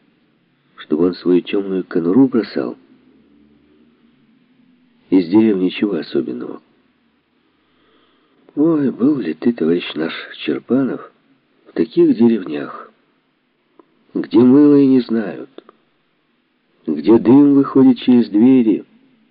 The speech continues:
Потому, увидишь, они еще и окон не изобрели. Колхозы не считают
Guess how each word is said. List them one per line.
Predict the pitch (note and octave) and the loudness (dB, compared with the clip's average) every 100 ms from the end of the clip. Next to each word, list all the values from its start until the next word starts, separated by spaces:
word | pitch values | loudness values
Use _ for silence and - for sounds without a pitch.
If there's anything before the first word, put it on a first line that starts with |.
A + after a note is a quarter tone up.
| _ _ _ _ _ _ _ _ _ _ _ _ _ _ | _ _ _ _ _ _ _ _ _ _ _ _ _ _
Потому, | - - G2 B2 | -6 -2 2 4
увидишь, | A#2+ C3 C#3 C3 - _ _ _ _ _ - | 6 4 4 -2 -6 _ _ _ _ _ -8
они | D2+ G#2+ | 0 2
еще | A#2+ - A2+ | 2 2 4
и | |
окон | A2 A#2+ A#2+ A#2+ A#2 | 6 4 2 -2 0
не | A2+ | 0
изобрели. | G#2+ A2 G#2+ G#2+ G2+ D#2+ - _ _ _ _ _ _ _ _ _ _ _ _ _ _ | 0 0 2 2 2 -2 -6 _ _ _ _ _ _ _ _ _ _ _ _ _ _
Колхозы | - F2+ E2 B2+ B2 | -2 -2 2 4 4
не | A#2+ A2 | 2 2
считают | - G2+ A#2+ A#2 | -2 0 2 2